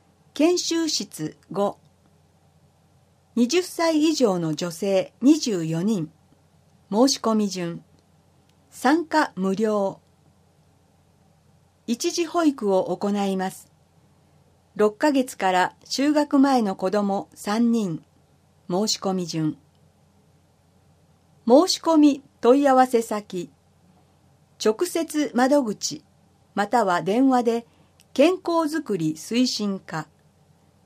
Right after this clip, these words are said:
電話八一二の二零零二。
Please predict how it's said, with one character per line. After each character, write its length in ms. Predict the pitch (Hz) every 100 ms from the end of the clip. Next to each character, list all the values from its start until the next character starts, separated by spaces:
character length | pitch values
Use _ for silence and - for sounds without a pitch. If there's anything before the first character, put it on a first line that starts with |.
| _
電 300 | 185 214 233
話 240 | 220 214 - _ _
八 420 | 214 226 349 359
一 220 | 311 202
二 160 | 202 220
の 280 | 180 175 - 185
二 300 | 269 330 320
零 320 | 285 196 -
零 320 | 180 240 233
二。 400 | 220 196 170 151